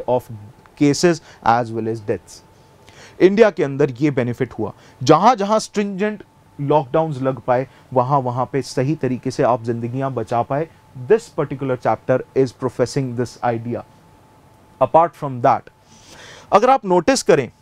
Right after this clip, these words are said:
तो somewhere around यहां पे आप देखेंगे first of April, and यहां पर अगर आप देखेंगे first of April तक आते आते इस पूरे रीजन में लालों लाल हो जाएगा। This is basically the infection rate।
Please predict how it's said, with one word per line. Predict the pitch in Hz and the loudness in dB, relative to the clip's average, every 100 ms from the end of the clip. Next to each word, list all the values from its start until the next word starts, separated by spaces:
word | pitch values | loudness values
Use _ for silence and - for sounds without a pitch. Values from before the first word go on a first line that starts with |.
| _ _ _ _ - | _ _ _ _ -2
तो | 226 | -2
somewhere | - 220 220 269 311 226 220 | 2 0 2 2 2 -2 -2
around | 196 202 208 165 | 0 0 -2 -2
यहां | 160 170 | -2 0
पे | 180 | 2
आप | 160 | 0
देखेंगे | 147 147 - 165 185 | 0 -2 -2 0 0
first | - 220 233 - 175 | 0 0 0 0 -2
of | 185 - | -2 0
April, | 147 123 131 104 - - - | -2 -2 -4 -6 -8 -20 -2
and | 170 175 | 0 2
यहां | 156 147 208 | 0 0 -2
पर | 220 220 | -2 -2
अगर | 170 165 | -2 -2
आप | 165 | -4
देखेंगे | 147 143 - 151 160 202 | -2 -4 -4 -2 -2 -4
first | - - 208 - - | -8 -6 -6 -4 -4
of | 180 - | -2 0
April | 147 170 160 | -2 0 -2
तक | 160 - | -4 -4
आते | 135 127 135 | -4 -2 -4
आते | 123 160 165 | -2 -4 -2
इस | 190 - | -4 -4
पूरे | 220 254 277 | -2 0 2
रीजन | 196 165 135 135 | 2 0 -4 -6
में | 123 101 - - - _ - - _ | -6 -10 -16 -20 -20 _ -20 -20 _
लालों | 127 151 175 202 208 196 | 0 2 2 0 -2 -2
लाल | 160 165 175 | -2 -2 0
हो | 160 143 | 0 -2
जाएगा। | 135 131 139 | -2 -2 -4
This | 139 151 | -4 -4
is | 175 | -4
basically | 139 139 131 147 139 143 | -4 -4 -4 -6 -4 -4
the | 135 151 | -4 -8
infection | 135 131 117 123 - 139 135 | -10 -14 -10 -10 -8 -10 -8
rate। | 123 117 | -4 -4